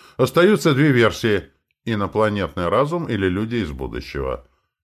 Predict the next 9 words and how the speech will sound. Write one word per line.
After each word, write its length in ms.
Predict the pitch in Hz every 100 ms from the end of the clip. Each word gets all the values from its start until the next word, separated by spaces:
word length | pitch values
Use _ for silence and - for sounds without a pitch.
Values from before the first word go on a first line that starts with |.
| _ -
Инопланетный 720 | 123 113 117 120 123 113 117
разум 320 | 117 117 107
маловероятно, 1000 | 107 107 101 104 107 135 165 151 92 85
но 220 | 95 131
сбрасывать 580 | 113 127 160 156 143 127
эту 200 | 127 135
версию 440 | 120 127 - 127 120
не 120 | 127
будем. 520 | 104 78 71 65